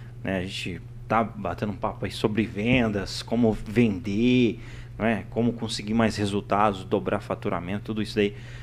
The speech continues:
Mas é interessante, é, saber da sua história, né, cara? Como que começou tudo isso? Você tá falando, né, que n-, nunca tinha, mas, é, é, você é daqui mesmo, né?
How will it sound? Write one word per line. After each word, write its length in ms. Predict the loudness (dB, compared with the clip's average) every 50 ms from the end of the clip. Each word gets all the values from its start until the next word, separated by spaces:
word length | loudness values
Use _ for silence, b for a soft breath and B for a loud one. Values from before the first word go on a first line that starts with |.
| B B B
Mas 360 | 2 4 4 4 2 0 -6 -6
é 60 | -6
interessante, 800 | -6 -4 -2 -2 -2 -2 -2 -4 -4 -4 -2 -2 -2 -2 -2 -4 -4
é, 440 | -2 0 2 2 2 2 2 0 -2
saber 440 | -2 0 0 2 4 4 4 4 4 0
da 200 | 0 -2 -2 -2
sua 160 | 0 -4 -6
história, 520 | -6 -6 2 6 8 10 10 10 10 8 4
né, 160 | 2 0 -2 -4
cara? 260 | -2 -2 0 0 -2 2
Como 180 | 2 2 2
que 160 | 2 -2 -6
começou 960 | -8 -4 -2 -2 -2 -2 -4 -4 -6 -8 0 4 8 8 10 8 8 4 B B B B B B B B B B B -14 -14 -14 -14 -14 -4
tudo 220 | -2 0 2 4 2
isso? 140 | 2 2
Você 60 | -2 2
tá 120 | 2 2
falando, 380 | 4 4 4 4 6 4 4 2
né, 180 | 2 2 0
que 140 | 0 0 0
n-, 280 | 0 0 2 0 0 -2
nunca 480 | -2 -2 -2 -2 -2 -4 -2 -4 -4
tinha, 400 | -4 -6 -6 -4 -4 -4 -4 -6 B B B B B B B -2
mas, 380 | 2 4 4 4 2 0 -4
é, 160 | -6 -8 -8 -8 -10 -10 -12 -12 -12 -12 -8 -4
é, 100 | -2 -2
você 240 | -2 -2 2 6 6
é 40 | 8
daqui 280 | 8 6 4 4 -2 -2
mesmo, 1040 | 2 4 6 6 8 8 8 6 6 4 2 0 2 4 4 4 4 2 2 0 B B B B B B B
né? 280 | -4 -2 0 0 -2